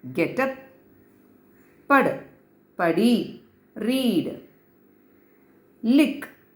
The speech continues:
எழுது, ரைட். கா, சாப்பிடு, ஈட்.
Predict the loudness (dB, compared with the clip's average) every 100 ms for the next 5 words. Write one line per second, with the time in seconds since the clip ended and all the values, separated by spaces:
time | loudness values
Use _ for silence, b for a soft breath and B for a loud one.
0 | _ -12 0 2 4 4 4 2 2 -2
1 | -14 -8 0 2 2 -4 -18 -20 _ _
2 | b b b b b b b b b b
3 | b b b b b b b 0 4 6
4 | 6 2 -8 -20 _ -16 -4 2 2 2
5 | 0 0 2 -2 -4 -12 -6 -2 -2 -6